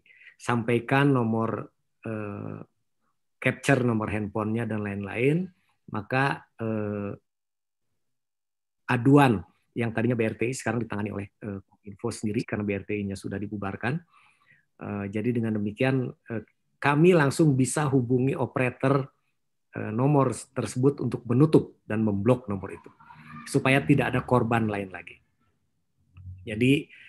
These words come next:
eh, jika kemudian, eh, ternyata penipuan itu sudah terjadi,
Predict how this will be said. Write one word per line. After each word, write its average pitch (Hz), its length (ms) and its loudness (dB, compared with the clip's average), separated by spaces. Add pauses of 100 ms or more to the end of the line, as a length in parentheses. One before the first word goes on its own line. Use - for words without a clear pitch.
(240)
eh, 113 320 -2
jika 135 480 4 (500)
kemudian, 127 880 0
eh, 113 640 -4
ternyata 127 480 -2
penipuan 120 480 -4
itu - 160 -10
sudah 113 240 -8
terjadi, 113 720 0